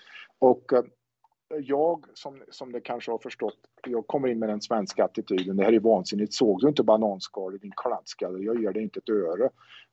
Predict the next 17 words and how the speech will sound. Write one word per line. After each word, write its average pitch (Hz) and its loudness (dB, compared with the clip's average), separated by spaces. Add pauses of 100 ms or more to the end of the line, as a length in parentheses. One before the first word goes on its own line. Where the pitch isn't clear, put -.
(260)
Till 156 6 (300)
en 135 -2
som 139 -2
när 139 0
jag 127 4
är 131 -6
arbitrator 143 -10 (500)
så 135 -6
har 143 -2 (140)
jag, 165 0
<laughs> - -
så - -6
har 196 0
jag 170 -4
tilldelat 139 -4
den 135 -2
som 135 -8